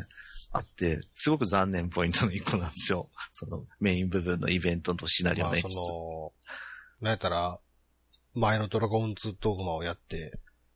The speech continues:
Speaker 2: おもろい、
Speaker 1: あー。
Speaker 2: そこがおもろいと思った人がやっても、その点においてはそんな満足しないんじゃないかなという。
Speaker 1: そうそうそう。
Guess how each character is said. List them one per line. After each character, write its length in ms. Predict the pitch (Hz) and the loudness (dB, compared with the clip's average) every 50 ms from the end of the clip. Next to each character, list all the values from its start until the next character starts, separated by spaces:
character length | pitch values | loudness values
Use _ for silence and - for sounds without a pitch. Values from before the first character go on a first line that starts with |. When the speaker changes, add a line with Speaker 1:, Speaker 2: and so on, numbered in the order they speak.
| _ _ _ _ _ _ _ | _ _ _ _ _ _ _
Speaker 2:
お 60 | - 170 | 4 8
も 140 | 156 139 | 8 8
ろ 120 | - 117 98 | 8 8 8
い、 20 | |
Speaker 1:
あ 40 | 90 87 87 | 6 2 -2
ー。 80 | 82 | 0
Speaker 2:
そ 120 | 82 - 131 | 0 4 4
こ 120 | 156 156 | 4 4
が 80 | 127 120 | 4 2
お 60 | 117 | 2
も 140 | 113 127 139 | 4 4 4
ろ 120 | 127 107 | 4 2
い 120 | 92 - _ _ _ | -2 -4 _ _ _
と 80 | - | -8
思 120 | 98 92 87 | -6 -6 -6
っ 40 | - | -6
た 80 | - | -8
人 180 | - - - 85 | -10 -10 -8 -8
が 100 | 82 - | -6 -6
や 60 | 90 | -8
っ 40 | 92 | -8
て 160 | - - - | -8 -12 -12
も、 240 | - - - - - _ _ _ _ _ _ _ | -12 -12 -14 -16 -20 _ _ _ _ _ _ _
そ 140 | - 123 | 0 2
の 120 | 117 117 110 | 2 2 2
点 180 | - 117 107 | 2 0 2
に 60 | 110 117 | 4 4
お 100 | 120 117 | 4 4
い 60 | 117 | 6
て 100 | - 139 | 4 4
は 200 | 120 95 - - - | 4 4 0 -4 -8
そ 120 | - - 113 | -8 -6 -6
ん 40 | 98 | -4
な 80 | 92 | -4
満 220 | 95 104 107 107 92 | -2 -2 -2 -2 -2
足 180 | 82 85 - - | -6 -6 -8 -8
し 160 | - - 110 | -6 -4 -2
な 120 | 104 95 | -2 -2
い 80 | 87 82 | -2 -2
ん 40 | 80 | -6
じ 120 | - 82 | -8 -6
ゃ 40 | 82 | -4
な 100 | 82 82 | -4 -6
い 60 | 85 | -6
か 160 | - - 87 | -6 -6 -8
な 120 | 78 78 - | -8 -10 -8
と 100 | - - | -4 0
い 20 | |
う。 20 | |
Speaker 1:
そ 220 | - - - 95 87 | 2 2 2 2 0
う 20 | 82 | 0
そ 240 | - - - 80 78 | 0 -2 -2 -4 -6
う 40 | 80 | -8
そ 220 | 85 - - 87 | -8 -10 -10 -10
う。 40 | 87 | -12